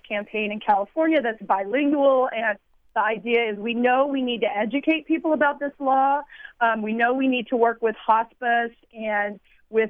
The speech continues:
doctors and medical providers to talk about how do we talk to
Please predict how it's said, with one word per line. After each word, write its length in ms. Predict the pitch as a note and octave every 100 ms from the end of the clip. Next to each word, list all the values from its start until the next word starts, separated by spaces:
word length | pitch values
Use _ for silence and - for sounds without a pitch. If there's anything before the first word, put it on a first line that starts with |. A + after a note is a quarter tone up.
| F#3+
doctors 800 | A3+ A3 A3+ - A3+ A3 G#3+ G#3+
and 100 | G3+
medical 340 | G#3+ G#3+ A3+ A3+
providers 640 | - G3+ G#3 G3+ G#3 G3+ -
to 60 | A#3
talk 320 | - C4+ D4
about 200 | C4+ A#3 -
how 360 | A3+ B3+ D4+ C4+ G#3
do 220 | D4 F4+
we 320 | C#4 G#3+ G3+ _ _ _ _
talk 320 | - E4+ C#4 _ _
to 260 | A#3 A3